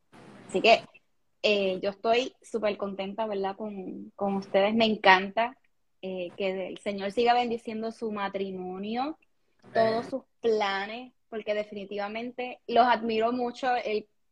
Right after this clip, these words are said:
Speaker 1: esta dinámica de aquí ha sido bien cortita, pero de verdad transmiten el que definitivamente, y recuerdan que tenemos que incluirlo a Él en nuestra relación, porque, o sea, no es que seamos uno, ahora somos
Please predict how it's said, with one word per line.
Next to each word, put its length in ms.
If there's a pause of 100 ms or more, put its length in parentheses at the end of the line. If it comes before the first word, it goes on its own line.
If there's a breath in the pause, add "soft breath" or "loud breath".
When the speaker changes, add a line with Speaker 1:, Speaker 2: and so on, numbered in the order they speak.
(160)
Speaker 1:
esta 340
dinámica 440
de 80
aquí 200
ha 100
sido 180
bien 180
cortita, 560 (520 soft breath)
pero 240
de 120
verdad 460
transmiten 1080 (480)
el 260
que 640 (100)
definitivamente, 840
y 80
recuerdan 540
que 300 (640)
tenemos 380
que 100
incluirlo 560
a 160
Él 240 (240)
en 140
nuestra 260
relación, 540
porque, 400
o 60
sea, 440
no 140
es 100
que 140
seamos 360
uno, 320
ahora 180
somos 360